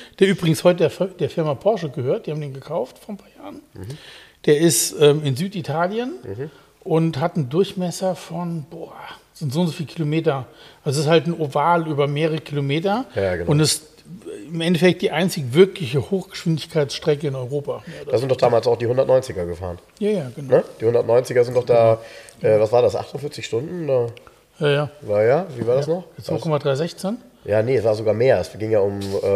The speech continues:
Speaker 2: um die
Speaker 1: Ich weiß
Speaker 2: Kilometer.
Speaker 1: es nicht mehr.
Speaker 2: Hunderttausend Kilometer, glaub ich, am Stück oder so.
Speaker 1: Ja, ja, genau.
Speaker 2: Ne?
Speaker 1: Hunderttausend Kilometer am Stück.
Speaker 2: So völlig krank auch.
Speaker 1: Vollgas.
Speaker 2: Auch damals, genau, <laughs> Vollgas.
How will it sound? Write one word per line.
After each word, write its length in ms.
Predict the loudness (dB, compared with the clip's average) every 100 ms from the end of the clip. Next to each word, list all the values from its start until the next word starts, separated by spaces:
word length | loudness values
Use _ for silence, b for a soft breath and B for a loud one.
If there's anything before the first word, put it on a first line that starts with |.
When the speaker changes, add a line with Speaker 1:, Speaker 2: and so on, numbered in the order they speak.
| 2
Speaker 2:
um 140 | 2
die 80 | -4
Speaker 1:
Ich 100 | -4
weiß 40 |
Speaker 2:
Kilometer. 160 | -2 0
Speaker 1:
es 80 | 2
nicht 0 |
mehr. 120 | 2
Speaker 2:
Hunderttausend 460 | 2 2 0 -2 -6
Kilometer, 300 | -6 -4 -4
glaub 140 | -4
ich, 80 | -6
am 60 |
Stück 240 | -8 -10 -10
oder 160 | -8
so. 120 | -8 -2
Speaker 1:
Ja, 100 | 0
ja, 140 | 0
genau. 200 | -2 -6
Speaker 2:
Ne? 60 | -6
Speaker 1:
Hunderttausend 380 | 0 0 0 -6
Kilometer 220 | -12 -12
am 60 | -12
Stück. 160 | -10 -8
Speaker 2:
So 80 |
völlig 340 | -6 -4 -4 -4
krank 320 | -4 -4 -6
auch. 180 | -8 0
Speaker 1:
Vollgas. 280 | 4 4 6
Speaker 2:
Auch 40 |
damals, 420 | 6 6 4 0
genau, 320 | 2 4 6 4
<laughs> 0 |
Vollgas. 1120 | 2 0 4 4 6 2 0 -6 -6 -10